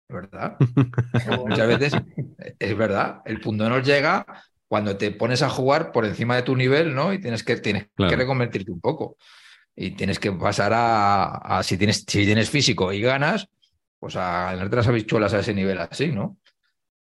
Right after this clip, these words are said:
Speaker 1: Y a mí Ángel me flipaba, tío, era un jugador que me gustaba muchísimo.
Speaker 2: Ujú. Carleto, ¿tú le viste a Ángel?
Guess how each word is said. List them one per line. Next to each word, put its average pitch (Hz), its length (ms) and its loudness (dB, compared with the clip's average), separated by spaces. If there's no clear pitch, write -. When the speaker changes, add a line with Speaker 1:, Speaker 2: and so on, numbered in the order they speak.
Speaker 1:
Y - 140 -10
a 95 80 -4
mí 104 100 2
Ángel 110 380 2
me 127 100 4
flipaba, 110 400 2
tío, 117 100 -4
era 113 80 -4
un 98 60 -8
jugador 113 220 0
que 120 60 2
me 120 60 0
gustaba 147 300 0
muchísimo. 131 540 -8
Speaker 2:
Ujú. - 260 -10
Carleto, 87 400 2
¿tú 87 100 4
le 90 100 6
viste 92 220 2
a 92 40 0
Ángel? - 300 -4